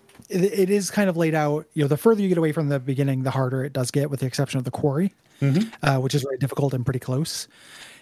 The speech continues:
Speaker 1: Um, you know, kind of belying the idea that they're not in an order.
Speaker 2: Yeah.
Speaker 1: Um, the, uh, part of the, uh, you know, the thing that makes this complicated is that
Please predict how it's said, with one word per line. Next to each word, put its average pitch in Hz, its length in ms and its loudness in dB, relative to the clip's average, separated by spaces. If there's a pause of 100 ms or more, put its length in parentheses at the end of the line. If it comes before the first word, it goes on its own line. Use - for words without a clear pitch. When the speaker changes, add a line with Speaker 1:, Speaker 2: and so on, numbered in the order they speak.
Speaker 1:
Um, 135 600 0 (160)
you 147 80 -2
know, 139 80 2
kind 156 140 2
of 139 80 2
belying 131 380 0
the 131 80 -2
idea 139 280 -2
that 139 160 -6
they're 139 180 -2
not 135 260 -6
in 139 360 -2 (100)
an 147 140 0
order. 160 480 -8 (160)
Speaker 2:
Yeah. 120 140 2 (480)
Speaker 1:
Um, 139 520 -2 (300)
the, 165 360 -2
uh, 147 480 -2 (1000)
part 233 180 4
of 220 120 0
the, 185 280 0
uh, 147 500 0 (180)
you 160 100 2
know, 143 60 4
the 143 80 2
thing 214 180 4
that 202 100 2
makes 175 180 -2
this 151 340 0
complicated 147 640 0
is 147 420 0
that 147 320 -2